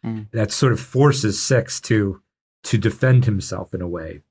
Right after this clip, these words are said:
Speaker 2: in a way that makes the au-, helps the audience understand who he is and where he's coming from.
Speaker 1: And, uh, w-, w-, with, with Danny Miranda, with, with Anna's character, how m-,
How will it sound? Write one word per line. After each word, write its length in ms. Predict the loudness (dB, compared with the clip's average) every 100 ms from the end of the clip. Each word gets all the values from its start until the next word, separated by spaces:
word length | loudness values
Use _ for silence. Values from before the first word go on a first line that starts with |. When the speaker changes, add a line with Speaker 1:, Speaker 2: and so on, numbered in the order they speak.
| _ _ -2
Speaker 2:
in 100 | 2
a 40 |
way 160 | 4 4
that 180 | 2 0
makes 220 | -2 2
the 120 | 2
au-, 120 | 2
helps 280 | 0 -4 -2
the 80 | 0
audience 340 | 0 0 -2
understand 420 | -8 -8 -8 -6 -4
who 100 | -2
he 100 | -4
is 120 | -6
and 80 | -12
where 80 | -14
he's 120 | -12
coming 220 | -10 -10
from. 260 | -14 -20 -20 _ _ -20 -10
Speaker 1:
And, 220 | 0 2 2
uh, 140 | 0
w-, 240 | -2 -4 0
w-, 220 | 2 2
with, 320 | 2 0 -2
with 180 | -2 0
Danny 180 | 0 2
Miranda, 360 | 2 2 0 0
with, 240 | -2 0
with 140 | -2
Anna's 280 | 0 -2 -4
character, 480 | -2 -4 -4 -8 -10 -12 _ _ _
how 220 | 0 0
m-, 240 | 2 0